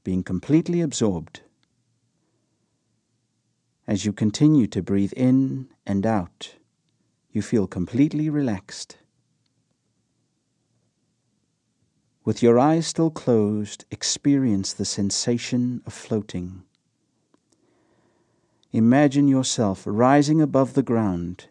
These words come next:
and beginning to float through space again. We're heading back to the room where you were at the start of the podcast.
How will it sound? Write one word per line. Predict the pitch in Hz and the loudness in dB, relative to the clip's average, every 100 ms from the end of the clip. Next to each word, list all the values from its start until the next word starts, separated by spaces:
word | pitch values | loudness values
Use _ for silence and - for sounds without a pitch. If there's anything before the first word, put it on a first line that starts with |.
| - | -6
and | 98 | -4
beginning | 95 104 131 147 156 | -2 0 4 4 2
to | 110 | -4
float | - 139 147 | -2 0 0
through | - 151 | -2 -4
space | 147 - 135 98 - | -4 -6 -6 -4 -8
again. | 95 90 85 92 _ _ _ _ _ _ _ _ _ _ _ _ _ _ _ _ _ _ _ _ _ _ _ | -8 -8 -10 -16 _ _ _ _ _ _ _ _ _ _ _ _ _ _ _ _ _ _ _ _ _ _ _
We're | 104 123 | 0 2
heading | 123 120 110 | 2 2 2
back | 101 110 - | 2 0 -2
to | 104 | -2
the | 104 | 0
room | 120 139 92 92 95 | 2 2 0 -4 -12
where | - 131 | 0 0
you | 143 113 | 2 -2
were | 95 90 85 110 _ _ _ _ _ | -4 -6 -8 -14 _ _ _ _ _
at | 101 | -8
the | 107 | -6
start | - 123 131 | -4 -2 -2
of | 135 | -4
the | |
podcast. | - 117 95 - 85 - - | -4 -4 -6 -8 -10 -12 -18